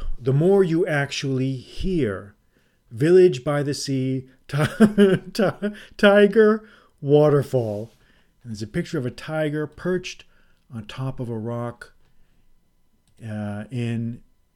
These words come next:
in a waterfall, near a waterfall. Very nice.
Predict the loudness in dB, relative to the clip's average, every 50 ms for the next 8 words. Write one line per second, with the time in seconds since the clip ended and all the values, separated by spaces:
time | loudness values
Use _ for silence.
0 | _ _ -12 -10 -8 -6 -4 -4 -4 -4 -4 -6 -8 -10 -12 -14 -14 -14 -16 -20
1 | -20 _ _ _ _ _ _ _ _ _ _ _ _ _ _ -8 -6 -4 -4 -4
2 | -4 -6 -8 -10 -12 -14 -16 -18 -20 -20 -20 -20 -20 -20 -20 _ -8 -6 -6 -6
3 | -6 -8 -12 -14 -18 -20 -20 -20 -20